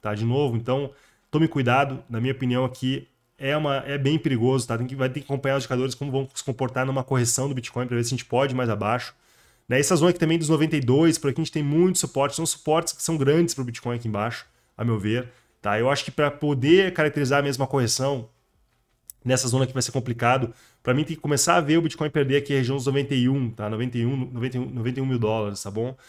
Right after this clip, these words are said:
Se vocês pegarem aqui o high block, a gente pode ver aqui também que essa zona aqui, ó, dos, ah, até a, na verdade, até a região aqui, ó, dos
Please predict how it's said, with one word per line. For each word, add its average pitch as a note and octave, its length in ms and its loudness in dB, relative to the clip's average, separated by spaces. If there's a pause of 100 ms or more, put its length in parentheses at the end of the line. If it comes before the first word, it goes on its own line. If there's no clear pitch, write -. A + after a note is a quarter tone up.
(200)
Se - 60 -20
vocês B2+ 120 -4
pegarem D#3 300 4
aqui D#3 120 -2
o C#3+ 40 2
high C3+ 160 2
block, B2+ 340 -2
a C3 40 -4
gente A#2+ 140 -4
pode B2+ 240 -4
ver B2 140 0
aqui B2 140 -8
também A#2+ 400 -4 (340)
que - 100 -4
essa C3 180 0
zona B2+ 220 2
aqui, C3 180 -2
ó, A2+ 80 2
dos, A#2 340 -2
ah, A2+ 200 -2
até D#3+ 180 -4
a, G#3 160 0
na C#3+ 140 -8
verdade, F3+ 300 0
até G#3 140 2
a A3+ 60 4
região F3+ 380 4
aqui, E3+ 200 0
ó, C#3 80 4
dos - 600 0